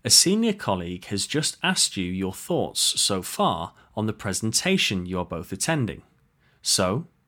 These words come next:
you answer. She then asks you about the stats on the last slide and whether you agree. You answer.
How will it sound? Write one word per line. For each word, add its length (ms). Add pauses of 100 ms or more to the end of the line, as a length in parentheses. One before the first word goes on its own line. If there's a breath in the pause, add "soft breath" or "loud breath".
(200)
you 120
answer. 400 (1080 loud breath)
She 300
then 500
asks 680
you 240
about 280
the 60
stats 680
on 140
the 80
last 260
slide 640
and 180
whether 180
you 220
agree. 480 (720)
You 240
answer. 460